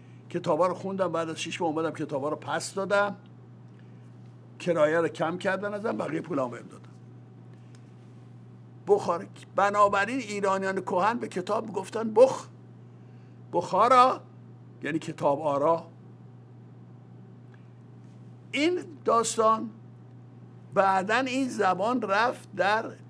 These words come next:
انگلیسی شد بوک. حالا از یه انگلیسی بپرسید ریشه بوک چیه، شاید ندونه، ولی آلمان ها هنوزم به کتاب می‌گن بوخ، از همون بخارا میاد.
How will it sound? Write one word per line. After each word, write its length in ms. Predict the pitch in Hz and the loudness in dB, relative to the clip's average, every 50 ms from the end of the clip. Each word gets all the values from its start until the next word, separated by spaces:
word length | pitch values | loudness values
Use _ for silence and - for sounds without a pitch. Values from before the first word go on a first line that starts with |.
| - - - - - - - - - - | -20 -20 -20 -20 -20 -20 -20 -18 -8 0
انگلیسی 760 | 175 180 185 175 156 170 175 170 170 165 - - 208 208 208 | 0 0 0 0 -4 -4 -4 -4 -4 -4 -6 -8 -10 -8 -8
شد 300 | - - 208 214 214 - - - - - 180 | -4 2 2 2 2 0 -4 -20 -16 -6 -2
بوک. 400 | 277 359 - - - - - - - - - - - - - - - - - - - - - - - - - - - - - - - - - - - - - - - - - - - - - - | -2 -2 -2 -4 -12 -12 -12 -14 -20 -20 -20 -20 -20 -20 -20 -20 -20 -20 -20 -20 -20 -20 -20 -20 -20 -20 -20 -20 -20 -20 -20 -20 -20 -20 -20 -20 -20 -20 -20 -20 -20 -20 -20 -20 -20 -20 -16 -10
حالا 180 | 143 170 196 196 | -4 -2 0 0
از 160 | 190 170 165 | 0 0 -2
یه 100 | 190 196 | -2 -2
انگلیسی 400 | 190 180 170 160 139 135 165 156 | -2 -2 -4 -4 -4 -4 -4 -4
بپرسید 460 | 147 156 147 143 170 151 - 123 120 | -2 -4 -6 -4 -4 -6 -6 -6 -8
ریشه 300 | 135 143 131 123 156 143 | -6 -6 -4 -4 -4 -6
بوک 200 | 131 123 135 123 | -4 -6 -8 -8
چیه، 420 | 120 - - 135 139 151 175 190 - - - - - - | -8 -10 -10 -8 -6 -6 -6 -6 -8 -10 -20 -20 -20 -20
شاید 320 | - - 131 131 - - 143 | -10 -4 -4 -4 -4 -4 -6
ندونه، 400 | 156 170 185 143 131 - - - - - - - - - - - - - - - - - - - - - - - - - - - - - - - | -6 -6 -6 -8 -10 -10 -12 -16 -18 -20 -20 -20 -20 -20 -20 -20 -20 -20 -20 -20 -20 -20 -20 -20 -20 -20 -20 -20 -20 -20 -20 -20 -20 -18 -8 -2
ولی 180 | 151 165 - - | -2 0 0 0
آلمان 560 | - - 185 185 185 175 175 170 175 170 160 | -2 4 6 6 6 6 4 2 0 0 0
ها 180 | 151 190 214 226 | 2 2 0 2
هنوزم 580 | - 180 160 151 160 185 185 185 208 196 190 | 0 -2 0 0 0 -2 0 2 2 2 2
به 100 | 185 151 | 0 -6
کتاب 380 | - 151 139 127 156 156 160 170 | -6 -6 -6 -4 -4 -4 -4 -4
می‌گن 340 | 156 135 151 156 175 180 - - - | -4 -4 -4 -4 -4 -6 -10 -12 -4
بوخ، 360 | - 185 180 - - - - - - - - - - - - - - - - - - - - - - - - - - - | -4 -4 -4 -4 -10 -14 -16 -16 -20 -20 -20 -20 -20 -20 -20 -20 -20 -20 -20 -20 -20 -20 -20 -20 -20 -20 -20 -20 -12 -8
از 160 | 165 143 - | -8 -8 -6
همون 260 | - 139 143 151 156 | -6 -4 -2 -2 -2
بخارا 460 | - 139 127 120 - - 104 101 95 - | -4 -8 -10 -10 -12 -12 -12 -12 -14 -16
میاد. 240 | - - - - | -18 -18 -20 -20